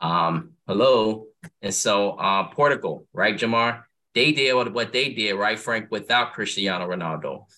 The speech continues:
who got into it with the coach, <laughs> cussed him out. <laughs> And as a result, he had to come off the bench. And so,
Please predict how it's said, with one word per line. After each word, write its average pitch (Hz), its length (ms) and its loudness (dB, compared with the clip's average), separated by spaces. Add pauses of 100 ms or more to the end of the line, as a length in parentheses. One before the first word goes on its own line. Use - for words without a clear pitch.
(160)
who 117 140 4
got 123 200 8
into 123 320 6
it 107 80 6
with 160 200 6
the 135 80 2
coach, - 560 4 (500)
<laughs> - 460 -14
cussed 175 340 2
him 160 200 4
out. 117 300 2 (460)
<laughs> 165 40 2 (720)
And 131 160 4
as 135 160 4
a 131 60 -2
result, 139 360 4
he 143 120 2
had 131 160 4
to - 80 -4
come 127 240 -2
off 120 200 0
the 101 60 -8
bench. 107 640 -4 (320)
And 110 160 2
so, 113 360 4